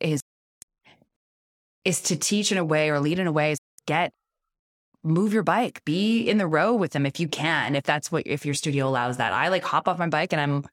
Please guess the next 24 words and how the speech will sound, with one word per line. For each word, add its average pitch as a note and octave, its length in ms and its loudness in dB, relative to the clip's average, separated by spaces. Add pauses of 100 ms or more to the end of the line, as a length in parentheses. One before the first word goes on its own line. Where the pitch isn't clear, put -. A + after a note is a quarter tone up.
(280)
right D#3 320 2
in E3+ 160 2
the E3 80 0
front D#3+ 220 -2
row D#3 140 2
with G3 140 -2
them. C3 400 0 (100)
I C#3+ 440 -2 (560)
ch-, - 160 -6
like, C#3+ 260 -2
we D3+ 180 -2
change F3+ 460 0
the F3 100 -2
format F3 440 0
a D3 60 0
little C#3 200 0
bit. C3 380 -2
It's - 140 -4
a D#3 40 0
little D3 200 2
bit D#3+ 140 0
more E3 200 2
intimate. D#3+ 580 0
And D3 400 0